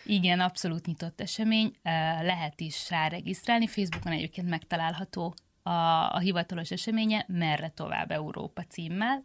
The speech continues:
és az alapítványnak a Facebook oldalán is megtaláljátok a regisztrációs e-mail címeket.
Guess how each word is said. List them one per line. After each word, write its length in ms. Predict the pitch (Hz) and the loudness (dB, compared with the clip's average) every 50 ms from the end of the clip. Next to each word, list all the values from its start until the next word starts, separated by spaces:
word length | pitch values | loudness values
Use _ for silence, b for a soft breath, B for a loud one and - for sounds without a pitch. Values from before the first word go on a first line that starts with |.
| _ _ | _ _
és 260 | _ 170 156 147 - - - | _ -6 -6 -6 -8 -10 -8
az 160 | - - 170 | -6 -2 0
alapítványnak 800 | 170 160 160 160 - - 170 - - 165 165 165 - - - - | 0 0 0 -2 -4 -8 -12 -10 -8 -6 -6 -4 -6 -8 -6 -4
a 220 | - 170 170 165 175 | -2 -2 -2 -2 -4
Facebook 440 | - - 175 175 165 - 180 - | -8 -10 -10 -10 -10 -12 -10 -4
oldalán 360 | - 170 165 175 185 180 180 180 | -4 -4 -2 -2 -2 -2 -2 -4
is 140 | 185 - | -6 -6
megtaláljátok 680 | - 190 175 - - - 185 185 196 196 - - 190 - | -8 -8 -8 -8 -8 -6 -6 -4 -4 -6 -8 -8 -8 -6
a 40 | |
regisztrációs 880 | 196 190 190 185 196 - - - 190 190 - - - 202 185 190 185 - | -4 -4 -4 -4 -6 -8 -4 -4 -4 -4 -4 -4 -4 -2 -2 -2 -4 -6
e-mail 400 | - - 202 190 185 190 190 202 | -4 -2 -2 0 2 2 0 0
címeket. 640 | - - - 208 214 214 220 - 247 240 240 - | -2 -4 -2 -2 0 0 0 2 2 2 2 0